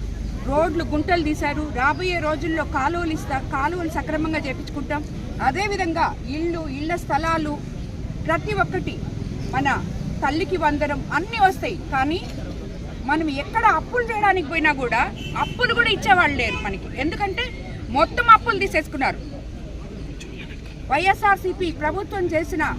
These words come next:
వాళ్ళ ఘనత ఏంటంటే, ఎక్కడెక్కడ రూపాయి, రూపాయి దొరకద్దో మొత్తం అంతా తుడిచిపెట్టేసుకొని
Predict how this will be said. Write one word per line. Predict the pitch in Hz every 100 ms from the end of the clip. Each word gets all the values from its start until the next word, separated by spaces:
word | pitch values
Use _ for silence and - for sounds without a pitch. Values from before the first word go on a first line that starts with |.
| -
వాళ్ళ | 254 254
ఘనత | 214 262 381 -
ఏంటంటే, | 381 339 302 - 392 349 -
ఎక్కడెక్కడ | 277 - 403 381 349 - 330
రూపాయి, | 302 370 392 370
రూపాయి | 320 - 349
దొరకద్దో | 294 277 277 240 269 381 - - - -
మొత్తం | 269 302 415 403
అంతా | 330 330
తుడిచిపెట్టేసుకొని | 381 - 381 - 403 349 330 - 294 311